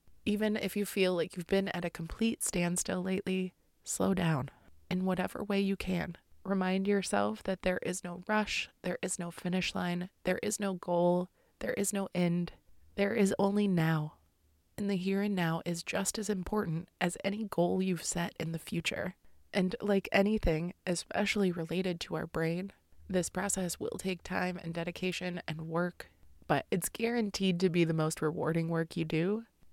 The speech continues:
as long as you're not hard on yourself in the process.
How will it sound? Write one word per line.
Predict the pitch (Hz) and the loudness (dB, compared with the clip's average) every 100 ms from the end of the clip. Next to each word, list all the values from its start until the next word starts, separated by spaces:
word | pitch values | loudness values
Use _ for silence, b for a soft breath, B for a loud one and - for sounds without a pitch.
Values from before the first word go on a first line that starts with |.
| - | -12
as | - 180 - | -4 -2 0
long | 185 190 196 | 2 2 2
as | 196 | -2
you're | 180 | -2
not | 170 165 | 0 -2
hard | - 170 170 | -2 0 0
on | 170 | 0
yourself | 165 160 - 156 - | -4 -4 -2 -2 -4
in | 156 | -8
the | |
process. | 156 147 143 - - - - | -6 -4 -4 -6 -8 -6 -6